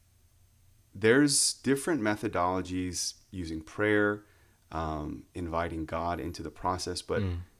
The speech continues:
Speaker 1: I'd invite God, uh, through a guided prayer process called listening prayer. It's been part of the church for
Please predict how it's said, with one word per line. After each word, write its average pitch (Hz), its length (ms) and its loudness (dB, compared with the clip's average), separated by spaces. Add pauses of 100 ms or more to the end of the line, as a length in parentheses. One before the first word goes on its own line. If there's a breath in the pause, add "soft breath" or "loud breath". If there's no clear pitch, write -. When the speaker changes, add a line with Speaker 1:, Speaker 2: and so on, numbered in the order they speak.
(120)
Speaker 1:
I'd 110 180 4
invite 98 600 4
God, 85 460 -2 (300)
uh, 80 260 -2
through 107 320 2
a 92 40 2
guided 87 380 -2
prayer 92 260 -4
process 85 640 -6
called 92 240 -2
listening 87 400 -4
prayer. 85 240 -6
It's - 120 -8
been 87 260 -6 (340 soft breath)
part 101 140 4
of 90 60 -6
the 80 60 -8
church - 360 -6
for 78 180 -4